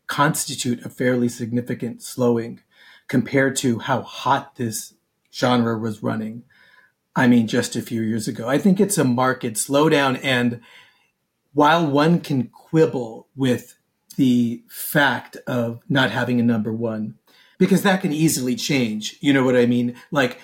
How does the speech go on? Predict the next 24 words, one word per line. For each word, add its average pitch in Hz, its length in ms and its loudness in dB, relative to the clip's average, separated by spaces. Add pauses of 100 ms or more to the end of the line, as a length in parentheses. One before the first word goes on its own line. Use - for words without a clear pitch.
(180)
as 143 120 2
soon 180 120 6
as 143 160 2
Travis 139 380 0
Scott - 340 -2
puts - 180 -6
out 123 180 -6
Utopia, 123 680 -2 (260)
as - 140 -6
soon 147 140 4
as, 127 280 0
as 120 160 -2
Drake 131 360 -2
puts - 180 -8
out 120 220 -8
For 139 100 0
All 123 120 2
the 120 100 -6
Dogs, 113 500 -2 (320)
the 175 80 2
picture 190 380 0
can 135 180 -2
change 135 420 0
slightly. 147 600 -2